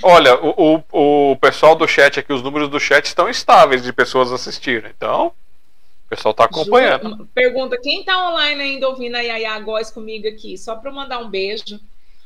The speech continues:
Speaker 2: Ô, Alexandre, eu queria aproveitar, se você me dá a oportunidade, eu só queria ler um trecho do meu livro aqui, você importa?
Speaker 1: Lê.
Speaker 2: Só pra agradecer aos contadores de histórias e
Speaker 1: Deixa
Speaker 2: as pessoas
Speaker 1: sim.
Speaker 2: que participaram.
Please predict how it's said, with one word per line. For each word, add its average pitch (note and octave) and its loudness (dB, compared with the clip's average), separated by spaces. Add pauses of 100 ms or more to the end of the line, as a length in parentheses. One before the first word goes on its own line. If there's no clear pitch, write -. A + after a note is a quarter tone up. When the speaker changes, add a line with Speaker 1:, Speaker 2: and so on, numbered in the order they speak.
(140)
Speaker 2:
Ô, G#3+ -6
Alexandre, A#3+ -6
eu C4 -12
queria B3+ -6
aproveitar, A#3 -8
se A#3+ -16
você A#3 -12
me B3+ -14
dá G#3+ -12
a G3 -10
oportunidade, G3+ -12
eu G#3+ -14
só A#3 -14
queria A#3+ -10
ler C4 -8
um A3 -12
trecho G#3+ -8
do F#3 -12
meu F#3+ -10
livro G3 -12
aqui, F#3 -12
você - -16
importa? G3+ -10 (540)
Speaker 1:
Lê. C4+ 4
Speaker 2:
Só B3+ 0
pra C4 -6
agradecer A3 -4
aos G#3 -6
contadores G3+ -8
de G3 -10
histórias F#3 -6
e G#3 -10
Speaker 1:
Deixa C4+ 0
Speaker 2:
as C4+ -4
pessoas C4+ -6
Speaker 1:
sim. - -14
Speaker 2:
que F3+ -14
participaram. F3+ -10